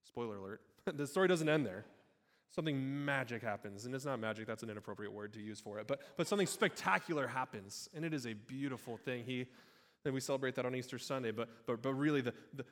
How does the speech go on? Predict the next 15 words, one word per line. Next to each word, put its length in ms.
the 100
glory 600
of 100
his 220
death, 460
the 80
king 480
had 120
to 60
die. 220
It 40
is 80
a 60
beautiful 420
paradox. 640